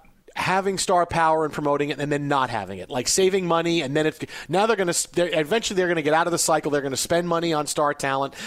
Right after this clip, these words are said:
Then they're gonna realize we don't need to spend money on star talent. The product is going to be it, not just what E S P N does. And right now they're in their mode of, "Hey, let's try to find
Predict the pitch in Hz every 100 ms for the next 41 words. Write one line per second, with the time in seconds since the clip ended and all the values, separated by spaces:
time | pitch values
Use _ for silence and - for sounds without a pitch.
0 | - 143 170 170 165 160 156 143 139 147
1 | 160 160 151 147 156 143 143 143 139 131
2 | 143 135 143 135 135 - - 135 - 165
3 | 156 156 165 143 156 147 143 147 131 147
4 | 139 135 160 170 175 143 147 139 123 131
5 | 113 104 107 - - - - 135 160 175
6 | 165 156 147 151 151 151 143 139 143 135
7 | 160 139 143 - 139 139 - 135 127 131